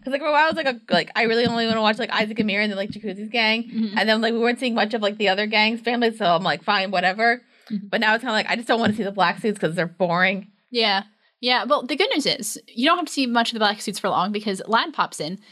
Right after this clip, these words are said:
Speaker 2: and just, uh, kills a couple of 'em.
Speaker 1: Hooray.
Speaker 2: He slashes the third of the one, the one, there's a guy who runs away and then he's threatening because he wants to, he wants to know what, what the hell's going on.
Speaker 1: Yes.
Speaker 2: Uh, because I think he heard, overheard that they were gonna kill Shanae, and he's like, "That's,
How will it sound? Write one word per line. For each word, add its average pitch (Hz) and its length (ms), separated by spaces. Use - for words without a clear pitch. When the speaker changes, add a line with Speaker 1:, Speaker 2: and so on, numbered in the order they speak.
Speaker 2:
and 277 160
just, 302 280
uh, 320 420
kills 392 200
a 349 40
couple 160 220
of 165 100
'em. 185 200
Speaker 1:
Hooray. 294 380
Speaker 2:
He 247 80
slashes 262 360
the 220 140
third 220 180
of 208 60
the 208 80
one, 302 420
the 226 60
one, 220 480
there's 196 240
a - 120
guy 208 160
who 202 80
runs 208 180
away 202 160
and 214 60
then 202 60
he's 180 140
threatening 196 260
because 190 160
he 214 60
wants 226 220
to, 214 140
he - 40
wants 403 140
to 330 80
know 285 140
what, 240 200
what 220 240
the 233 60
hell's 185 160
going 180 220
on. 73 260
Speaker 1:
Yes. 165 320
Speaker 2:
Uh, 214 140
because 226 560
I 226 80
think 262 180
he 240 160
heard, 226 240
overheard 226 440
that 180 120
they 196 140
were 190 80
gonna 196 160
kill 180 380
Shanae, 277 460
and 220 140
he's 226 100
like, 190 160
"That's, 226 220